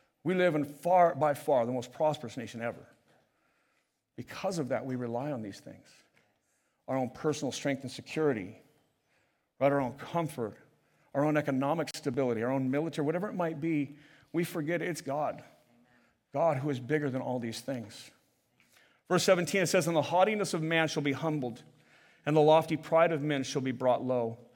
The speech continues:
and the Lord alone will be exalted in that day, and the idols shall utterly pass away." I moved this verse around from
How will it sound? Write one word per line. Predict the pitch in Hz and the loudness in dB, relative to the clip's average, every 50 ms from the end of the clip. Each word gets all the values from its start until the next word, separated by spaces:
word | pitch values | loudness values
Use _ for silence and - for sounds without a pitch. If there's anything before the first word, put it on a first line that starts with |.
| _ - - _ | _ -20 -16 _
and | - 139 139 | -4 -2 0
the | 139 | 0
Lord | 131 127 143 151 165 170 | 2 4 6 6 6 6
alone | 175 160 151 147 139 139 | 4 2 2 2 0 0
will | 131 127 | -2 -2
be | 120 127 127 | -2 -4 -4
exalted | 120 113 107 123 135 135 139 139 - 120 | -4 -4 -2 2 2 2 2 0 -4 -4
in | 123 120 117 107 | -4 -4 -4 -2
that | 120 120 131 143 139 | -2 -2 -2 -2 -4
day, | 120 135 127 113 107 107 113 - - _ _ _ _ _ _ - | -4 -4 -2 -2 -4 -6 -10 -14 -20 _ _ _ _ _ _ -4
and | 139 135 | -2 0
the | 123 135 131 135 | 0 0 0 2
idols | 151 160 170 156 131 123 120 | 4 4 4 4 2 0 -2
shall | - - 135 - - | -4 -6 -6 -4 -2
utterly | - 143 147 143 131 117 113 110 110 | 0 0 0 0 0 -2 -4 -6 -8
pass | 113 - - - 143 135 123 - | -10 -10 -6 -4 -4 -4 -4 -4
away." | 147 127 123 117 113 110 107 113 - - - _ _ _ _ _ _ _ _ _ _ _ _ _ _ _ _ _ _ _ _ _ _ _ _ _ _ _ _ _ - | -4 -4 -2 -2 -4 -4 -6 -10 -14 -20 -20 _ _ _ _ _ _ _ _ _ _ _ _ _ _ _ _ _ _ _ _ _ _ _ _ _ _ _ _ _ -4
I | 139 | 0
moved | 151 170 165 | 0 2 2
this | 160 151 - | 2 0 0
verse | 147 156 160 156 - | 0 0 0 0 2
around | 156 147 139 135 135 135 135 135 135 - | 2 2 4 4 4 2 2 0 -2 -6
from | - - 143 135 131 127 | -4 -2 -2 0 -2 -4